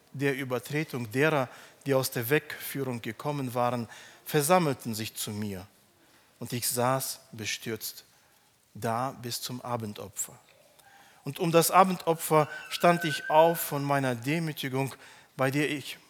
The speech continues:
mein Hemd und mein Obergewand zerrissen hatte, und ich fiel auf meine Knie und breitete meine Hände aus zu dem Herrn, meinem Gott." Das Einzige, was in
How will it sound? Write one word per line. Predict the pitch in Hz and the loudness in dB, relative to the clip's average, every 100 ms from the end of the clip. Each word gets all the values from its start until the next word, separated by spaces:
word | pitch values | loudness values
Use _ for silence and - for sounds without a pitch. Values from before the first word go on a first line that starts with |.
| _ _ _ - | _ _ _ -4
mein | 123 | -4
Hemd | 117 147 170 165 | -2 -2 -2 -4
und | 123 - | -12 -10
mein | 113 | -10
Obergewand | 143 165 151 135 131 131 127 | -6 -4 -4 -4 -4 -4 -4
zerrissen | 131 127 120 120 | -6 -6 -6 -6
hatte, | 117 - 117 - - - | -6 -6 -10 -12 -20 -12
und | 151 147 156 | -8 -6 -6
ich | 139 - | -6 -6
fiel | - 190 208 - | -6 -4 -2 -2
auf | 156 - | -4 -4
meine | 139 139 | -4 -4
Knie | 131 175 165 151 | -6 -6 -6 -6
und | 127 120 127 | -8 -12 -10
breitete | 131 143 - 123 117 | -6 -8 -10 -12 -10
meine | 113 107 | -8 -8
Hände | 113 139 139 127 | -6 -6 -4 -6
aus | 123 127 120 - - - | -4 -6 -6 -12 -20 -18
zu | - 123 | -10 -6
dem | 117 113 | -6 -6
Herrn, | 135 135 143 131 127 - _ _ | -4 -2 -2 -4 -10 -20 _ _
meinem | 120 123 117 123 117 113 - - 123 110 | -4 0 0 0 -6 -10 -16 -20 -16 -8
Gott." | 110 95 - - - _ _ _ _ _ _ _ _ _ _ _ _ _ _ _ _ _ _ _ _ _ _ _ _ _ _ - - - - _ _ _ _ _ _ _ _ - | -8 -8 -12 -14 -16 _ _ _ _ _ _ _ _ _ _ _ _ _ _ _ _ _ _ _ _ _ _ _ _ _ _ -20 -20 -20 -20 _ _ _ _ _ _ _ _ -4
Das | 135 | -2
Einzige, | 180 190 185 127 120 | 2 0 0 -4 -4
was | 120 120 131 | -2 -4 -6
in | 123 | -6